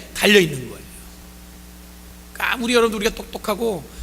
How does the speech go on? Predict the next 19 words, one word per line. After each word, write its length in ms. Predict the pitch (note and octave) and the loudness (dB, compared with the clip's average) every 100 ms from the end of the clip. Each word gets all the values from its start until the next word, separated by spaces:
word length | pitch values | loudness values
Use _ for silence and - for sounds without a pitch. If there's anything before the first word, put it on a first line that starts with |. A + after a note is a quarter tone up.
| - | -6
아무리 380 | - D#3+ A3 A#3 | 0 0 0 -2
우리가 260 | G#3+ G3 G#3+ | -2 -2 0
여러분들 280 | G3 F#3+ G3+ | -2 -4 -8
뭐 100 | G3 | -6
좋은 320 | F#3 G#3 G3 | -6 -4 -4
계획이 220 | F#3+ F#3+ | -4 -2
있어도 480 | F3+ E3+ A3+ G3+ D3+ - - | -4 -4 -2 -4 -6 -16 -16
뭐가 440 | E3+ F#3+ A3 G3 D#3+ | -4 2 4 4 2
앞서지 280 | D3+ G#3 G#3+ | -2 0 0
않으면, 300 | E3 F3 C#4 - - - - - | 0 -4 -6 -8 -20 -20 -18 -6
내가 200 | F#3 G#3+ | -2 -2
하는 160 | G#3+ | -2
게 60 | A3+ | -4
아니라 380 | F3 G#3 B3+ C3+ - - | -4 -4 -4 -6 -12 -14
하나님의 540 | - - D#4+ D4+ D4+ D4 | -2 2 4 4 4 4
은혜로 380 | F#3+ G#3 B3+ | 4 6 4
그것을 300 | G#3 B3+ A3 | 4 0 0
한다는 300 | A3+ A3 A3 | 0 -2 0
마음이 420 | G#3 F#3 F#3+ A3 | 0 0 2 0